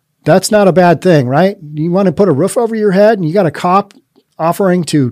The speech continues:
take you there or however they get you there. That's pretty basic stuff. You can't ask for much more than that. If the homeless campers refuse services or alternate housing, only then will officers force them to leave.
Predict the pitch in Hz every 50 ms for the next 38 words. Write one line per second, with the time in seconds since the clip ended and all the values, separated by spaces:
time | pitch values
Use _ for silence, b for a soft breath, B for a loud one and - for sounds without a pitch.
0 | - - - - 202 202 - 254 233 226 196 208 214 226 233 240 233 240 - 160
1 | 151 151 143 135 131 127 120 143 156 156 170 175 185 165 151 139 127 170 196 -
2 | - 226 220 233 240 240 226 220 b b b b b b b b b b b b
3 | b b b b b b b b b b b b b b _ _ B B B B
4 | B B 185 226 - - 277 285 247 165 196 214 190 - 151 139 - - - 151
5 | 131 - - 175 - - 233 214 180 185 202 185 - - 139 143 139 - - 147
6 | 143 131 113 123 139 147 131 123 - _ - _ _ - - 147 - 156 131 160
7 | 208 240 269 240 - - 208 202 202 185 214 202 165 - 147 135 135 - 165 226
8 | 262 - - - 208 220 226 240 - - 285 311 302 269 226 - - _ - 165
9 | 170 175 160 156 196 208 - 202 202 202 180 151 185 185 202 185 202 254 262 269
10 | 262 233 202 _ _ _ _ _ - - 196 262 339 381 392 359 269 170 160 214
11 | 226 202 160 135 120 117 123 _ - 151 160 160 156 165 151 - 165 - - 143
12 | 139 131 117 - - _ _ - - 143 143 139 - - 139 123 117 117 117 -
13 | - 135 131 160 208 202 135 120 113 - -